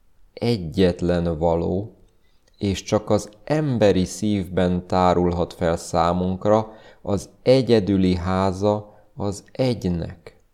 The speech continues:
A kegyelem bárki számára megtapasztalható, nem más, mint én valónk egyetlen örökké valósága, ám ennek a megtapasztalásnak egyetlen feltétele van,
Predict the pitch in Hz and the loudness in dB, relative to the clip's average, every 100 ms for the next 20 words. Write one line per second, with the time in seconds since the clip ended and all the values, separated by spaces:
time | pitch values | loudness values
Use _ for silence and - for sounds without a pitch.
0 | _ _ _ _ _ _ _ _ _ _ | _ _ _ _ _ _ _ _ _ _
1 | _ _ _ _ _ _ _ _ 101 92 | _ _ _ _ _ _ _ _ -6 -2
2 | 101 92 98 101 101 104 - _ _ 101 | 0 4 4 6 2 -2 -8 _ _ -2
3 | 139 165 143 110 95 87 - 87 85 80 | 0 2 2 0 -4 -4 -2 0 0 0
4 | 78 80 78 78 - 78 - 82 - 78 | 0 -2 -4 -6 -6 -6 -4 -8 -6 -6
5 | 82 85 82 82 87 90 _ _ _ _ | -4 -8 -6 -4 -4 -6 _ _ _ _
6 | _ _ _ 156 156 120 101 98 101 - | _ _ _ -4 -2 0 2 2 0 -2
7 | 110 101 - 147 135 127 123 123 - 131 | -2 -4 -4 -2 4 4 4 2 -2 -4
8 | 123 127 123 120 127 127 147 156 135 95 | -2 2 2 2 0 -2 -4 0 0 -2
9 | - 95 90 85 87 85 85 - 82 78 | -2 0 2 2 2 0 -4 -4 -2 -2
10 | 90 98 - - _ _ - - _ 90 | -2 -4 -6 -20 _ _ -20 -20 _ -4
11 | 85 90 92 90 - 87 90 98 - - | -2 0 2 0 0 0 2 0 -2 -2
12 | 120 - 90 - 85 82 82 82 - - | -2 0 -2 0 0 2 0 -4 -8 -12
13 | - - - _ - 123 123 120 95 87 | -12 -18 -20 _ -8 -6 -2 2 2 2
14 | 80 82 - 85 85 87 85 80 80 73 | -2 -2 -2 -2 -2 -4 -4 -4 -6 -4
15 | 78 90 104 | -6 -6 -8